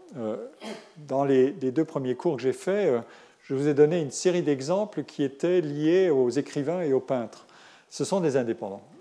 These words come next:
mais dans l'histoire. Mais maintenant, on est dans l'actualité et dans la période contemporaine. C'est, ce sont des indépendants. Euh, et comment s'exerce leur travail ? Comment, comment se comportent les courbes que je présentais, euh, tout à l'heure. Euh, alors, voilà les, voilà les,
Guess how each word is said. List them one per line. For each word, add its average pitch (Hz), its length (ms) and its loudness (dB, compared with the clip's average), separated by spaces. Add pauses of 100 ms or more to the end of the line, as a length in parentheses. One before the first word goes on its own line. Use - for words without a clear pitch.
(380)
mais 120 100 0
dans 135 140 0
l'histoire. 113 520 -6 (360)
Mais 131 320 0
maintenant, 151 340 0
on - 20 -4
est 127 60 -4
dans 131 100 0
l'actualité 120 560 -2
et 104 220 -8
dans 110 160 -6
la 101 180 -6
période 135 240 2
contemporaine. 117 600 -4
C'est, - 580 -2
ce - 160 -6
sont 202 160 -2
des 151 160 2
indépendants. 123 540 -2 (640)
Euh, 120 360 4 (540)
et - 60 -8
comment 202 240 8
s'exerce 156 480 2
leur 139 140 2
travail ? 110 400 2 (160)
Comment, 160 300 2 (180)
comment 175 200 -2
se - 140 -8
comportent 180 400 2
les 143 120 0
courbes 151 580 0 (500)
que 143 100 -2
je 139 120 -2
présentais, 143 640 4
euh, 117 120 8
tout 120 220 -6
à 123 80 6
l'heure. 170 400 2 (100)
Euh, 123 300 2 (140)
alors, 151 420 0
voilà 151 400 4
les, 131 400 4
voilà 143 280 0
les, 123 380 2